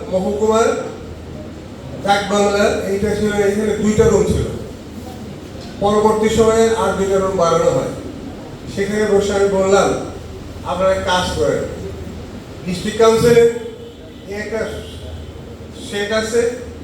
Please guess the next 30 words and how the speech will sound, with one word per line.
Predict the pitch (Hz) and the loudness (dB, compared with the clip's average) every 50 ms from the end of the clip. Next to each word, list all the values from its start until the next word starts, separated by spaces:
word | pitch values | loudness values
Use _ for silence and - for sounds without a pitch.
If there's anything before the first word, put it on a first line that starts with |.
| - - - - - - - - - - - - - - - | -10 -10 -10 -10 -10 -8 -8 -8 -10 -10 -10 -12 -14 -12 -6
এটাতে | 196 202 208 220 220 220 | -4 -4 -2 -2 0 0
আপনারা | 220 208 208 208 208 202 | 0 0 0 2 2 2
আপাতত | 190 190 190 196 185 190 180 185 185 - | 2 2 2 2 2 2 2 2 2 2
বসেন।" | 165 160 160 156 165 156 160 156 - - - - - - - - - - - - - - - | 2 2 4 2 2 2 0 0 -2 -4 -6 -8 -10 -12 -14 -14 -16 -16 -16 -16 -16 -12 -8
তো | - - - - | -8 -6 -2 2
এসডিও | 196 202 214 208 196 220 220 220 214 | 4 4 4 4 4 6 6 6 6
সাহেবকে | - 233 233 233 233 233 247 | 6 6 6 6 6 6 6
আমি | 233 233 233 | 8 8 8
বললাম, | 233 220 214 220 214 214 208 208 - - | 6 4 2 2 2 0 0 0 -2 -4
তখন | 202 196 - 214 214 214 - - | -4 -4 -4 -6 -6 -8 -8 -8
তো | 220 202 190 | -8 -8 -6
মহকুমা | 185 185 180 208 202 - 190 170 156 160 147 - - - - - - | -6 -4 -4 -4 -4 -4 -4 -2 -2 -2 -4 -6 -8 -10 -12 -12 -8
উনআশি | 160 170 165 - - - | -6 -6 -6 -4 -6 -4
সালে, | - - - - - - - - - - - - - - - - - - - - - 190 202 | -4 -4 -4 -4 -6 -8 -10 -10 -12 -12 -12 -12 -12 -12 -14 -14 -14 -14 -14 -10 -4 -2 -2
এসডিও | 208 196 208 220 226 226 226 | 0 2 4 6 6 6 6
সাহেব | 226 226 226 220 | 4 2 2 0
ছিলেন | 233 226 220 220 220 | 0 0 0 0 0
খুব | 220 240 240 190 | -2 -2 -2 -2
ভালো | 190 190 190 190 196 | -2 0 2 2 2
মানুষ, | 196 190 180 165 156 - - - - - - - - - - - - - - | 2 2 2 0 0 -2 -4 -4 -8 -12 -12 -14 -14 -14 -14 -14 -12 -8 -4
ওনার | 175 180 180 - - - - - | -4 -2 -4 -4 -6 -10 -6 -4
তাদের | 190 190 190 214 208 | -2 0 0 0 0
সাহেব | - 214 214 214 208 196 - - - | 0 0 0 0 0 -2 -2 -4 -2
ছিলেন, | 214 208 220 226 269 277 - - - - - - - - - - | 0 0 2 2 0 0 -2 -6 -10 -12 -12 -14 -14 -14 -12 -8
ওনার | - 185 190 185 | -4 -4 -2 0
নাম | 196 196 196 196 202 | 0 0 2 2 4
পরে | 202 202 202 | 4 4 4
আমি | 190 190 196 196 196 | 4 2 2 2 0
ভুলে | 190 - - 185 190 190 | 0 0 2 2 2 2
গেছি, | 196 208 208 220 220 233 226 - | 2 0 0 0 -2 -4 -4 -6